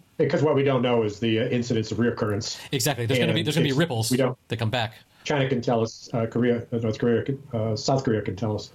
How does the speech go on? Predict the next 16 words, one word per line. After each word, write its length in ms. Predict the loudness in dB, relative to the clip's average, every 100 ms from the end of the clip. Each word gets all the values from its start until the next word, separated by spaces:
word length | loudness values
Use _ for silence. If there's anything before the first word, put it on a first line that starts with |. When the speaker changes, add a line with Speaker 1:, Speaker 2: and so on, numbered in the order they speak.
| -20 -20 -2
Speaker 1:
But, 320 | 0 0 0
um, 380 | 0 0 0 -4 -12 -20 -20 -20 -20 -20 -20 -2
but 80 | 2
we 100 | 2
don't 160 | 2 0
know. 160 | -4 -12 _ -2
We 100 | 0
don't 160 | 0
know. 160 | -2 -8 _ -2
All 120 | 2
we 120 | 4
know 180 | 4 2
is 120 | 2 0
that, 260 | -2 -2 -2
that 200 | 0 0
it's, 280 | -2 -8